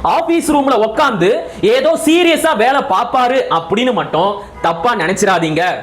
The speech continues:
ஆபீஸ் நேரத்துல, அலுவலக நேரத்துல எந்த ஒரு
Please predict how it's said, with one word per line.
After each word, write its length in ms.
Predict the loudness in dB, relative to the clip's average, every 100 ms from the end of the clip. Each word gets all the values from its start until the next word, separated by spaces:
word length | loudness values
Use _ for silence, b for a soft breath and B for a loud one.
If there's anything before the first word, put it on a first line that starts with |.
| -12 B B B B B -2
ஆபீஸ் 520 | 0 0 0 0 2
நேரத்துல, 460 | 2 2 0 -2 -4 -4
அலுவலக 460 | 0 2 2 2 0
நேரத்துல 720 | 0 0 0 0 0 0 0
எந்த 560 | 0 2 0 0 0
ஒரு 520 | 0 0 0 0 -4